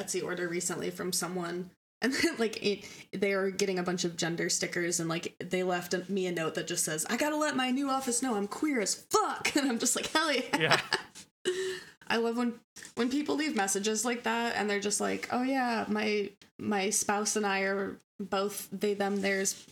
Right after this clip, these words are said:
Speaker 1: pronouns, and so we got, like, two, and we, <laughs>
Speaker 2: Mm-hmm.
Speaker 1: we have them on our water bottles."
Speaker 2: It's
Speaker 1: Just
Speaker 2: rad.
Speaker 1: like, "Yes!"
Speaker 2: I was just, I was
Speaker 1: It's
Speaker 2: just,
Speaker 1: the
Speaker 2: like,
Speaker 1: best.
Speaker 2: lining up the "I'm gay on the internet" sticker, and I was like, "Can I put this on my microphone?"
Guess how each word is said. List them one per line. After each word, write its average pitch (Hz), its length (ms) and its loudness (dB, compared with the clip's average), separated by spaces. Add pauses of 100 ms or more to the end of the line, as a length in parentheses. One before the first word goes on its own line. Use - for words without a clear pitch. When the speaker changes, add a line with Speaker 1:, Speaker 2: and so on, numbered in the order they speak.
Speaker 1:
pronouns, 196 560 0
and 190 140 0
so 180 160 2
we 180 120 -2
got, 185 200 0
like, 196 200 -2
two, 208 400 2
and 208 100 2
we, 285 80 4
<laughs> - 20 -6
Speaker 2:
Mm-hmm. 233 420 2
Speaker 1:
we 320 120 4
have 220 240 2
them 226 120 2
on 214 120 2
our 208 120 2
water 196 240 2
bottles." 220 580 0 (100)
Speaker 2:
It's - 180 -10
Speaker 1:
Just - 20 -14 (160)
Speaker 2:
rad. 101 80 -8
Speaker 1:
like, - 100 -18
"Yes!" - 800 2
Speaker 2:
I 143 60 4
was 151 80 2
just, 156 80 -2
I 143 40 0
was 143 80 6
Speaker 1:
It's 139 80 0
Speaker 2:
just, 196 80 2
Speaker 1:
the 190 60 2
Speaker 2:
like, 156 120 2
Speaker 1:
best. 143 260 0
Speaker 2:
lining 127 360 0
up 123 180 -4
the 123 100 0
"I'm 117 240 -4
gay 120 160 -2
on 117 140 -6
the 120 60 -8
internet" 113 380 -8
sticker, - 240 -8
and 131 60 -2
I 123 40 0
was 120 80 -4
like, 110 100 -6
"Can 127 120 -8
I 135 60 -4
put 196 160 -8
this 202 160 -8
on 175 80 -6
my 117 100 -6
microphone?" 175 800 -12